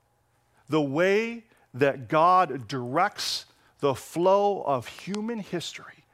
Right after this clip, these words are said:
through ordinary lives of individuals to fulfill his promises. The providence of God.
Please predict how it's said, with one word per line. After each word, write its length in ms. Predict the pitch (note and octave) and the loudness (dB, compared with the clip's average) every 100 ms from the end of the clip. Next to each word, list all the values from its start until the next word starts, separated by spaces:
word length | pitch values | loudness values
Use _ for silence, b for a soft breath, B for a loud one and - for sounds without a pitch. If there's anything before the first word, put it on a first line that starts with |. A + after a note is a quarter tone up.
| b b b | b b b
through 300 | - C#3+ - - | -6 -6 -6 -6
ordinary 720 | C4 C4+ C4+ C4+ B3 A#3 A#3 | 0 4 4 4 2 2 4
lives 680 | G#3 F#3 D#3 B2+ B2 - - C#3 | 6 6 4 2 -2 -10 -6 -4
of 100 | C#3+ | -2
individuals 720 | E3+ A3 F#3+ C3 B2+ B2+ - B B | -2 0 -2 -2 -6 -6 -12 B B
to 140 | - A#2+ | -6 -6
fulfill 760 | - - - E3+ E3+ F3 D#3+ b b b | -6 -10 -2 0 2 -2 -6 b b b
his 560 | - C3+ C3+ C3 A#2+ - b - | -4 -2 0 -2 -6 -10 b -10
promises. 800 | - C#3+ B2 A#2+ - - - - b b | 0 2 2 -6 -14 -14 -14 -14 b b
The 100 | A#2 | -16
providence 840 | G#2 - - F#3 D#3 A2+ - - - | -14 -16 -8 -4 -4 -6 -14 -12 -12
of 120 | - | -12
God. 200 | B2+ B2 | -14 -14